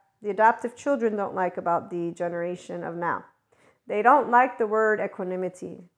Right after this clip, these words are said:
They don't like equanimity. They don't feel charged because that's the whole point. It's not. So people who want a charge, they want to stay in the teenager of them, the drama land. And it's not good or bad.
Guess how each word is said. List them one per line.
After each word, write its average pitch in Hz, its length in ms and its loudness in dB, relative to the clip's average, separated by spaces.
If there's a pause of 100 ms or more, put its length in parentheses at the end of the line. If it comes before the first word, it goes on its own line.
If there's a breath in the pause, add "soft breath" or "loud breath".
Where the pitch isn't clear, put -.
They 202 100 -6
don't 208 240 -2
like 220 320 2
equanimity. 175 680 -10 (680)
They 254 360 2
don't 226 320 2
feel 240 760 2 (320)
charged 226 720 4 (280)
because 196 320 -12
that's 190 260 -4
the 180 100 -12
whole 180 120 -8
point. 226 320 -8 (840)
It's - 220 -20
not. 196 340 -4 (580)
So 151 140 -10
people 247 380 0
who 247 120 0
want 233 300 4
a 226 40 -6
charge, 202 520 4
they 185 160 -2
want 196 200 -2
to 202 40 -6
stay 180 300 -8
in 175 100 -6
the 175 80 -4
teenager 160 520 -6
of 170 120 -12
them, - 240 -14 (280)
the 190 80 -12
drama 180 380 -4
land. 160 280 -12 (760)
And 214 420 2
it's 233 260 -2
not 233 280 8
good 240 140 8
or 226 80 8
bad. 175 440 6